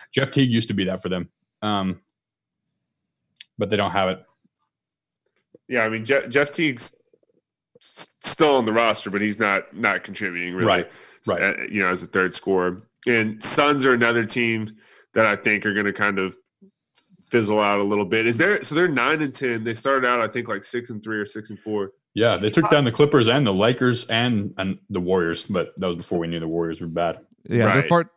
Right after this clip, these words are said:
Speaker 3: they're definitely starting to fall back down to earth, though, right?
Speaker 2: So they're, yeah, they're nine and ten right now. Any possibility that they still go under the, I think it was twenty-eight and a half?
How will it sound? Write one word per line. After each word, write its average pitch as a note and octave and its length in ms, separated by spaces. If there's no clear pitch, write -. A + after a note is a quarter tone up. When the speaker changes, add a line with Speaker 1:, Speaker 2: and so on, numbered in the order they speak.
Speaker 3:
they're D#3 140
definitely F#3 360
starting A#2+ 240
to - 60
fall A2+ 180
back F#2+ 160
down G2 160
to B1+ 80
earth, F2+ 240
though, A#1+ 180
right? E2 240
Speaker 2:
So A#2+ 140
they're, B2 260
yeah, A#2+ 180
they're G2+ 140
nine C#3 300
and E3+ 100
ten D3 200
right A2+ 200
now. F#2+ 300
Any D#3+ 220
possibility C#3 720
that A#2+ 120
they A2+ 140
still A2+ 320
go G#2+ 260
under A#2 460
the, G#2+ 420
I G2 40
think A2+ 180
it - 20
was G2 100
twenty-eight B2 500
and A2 80
a C3+ 40
half? C#3 380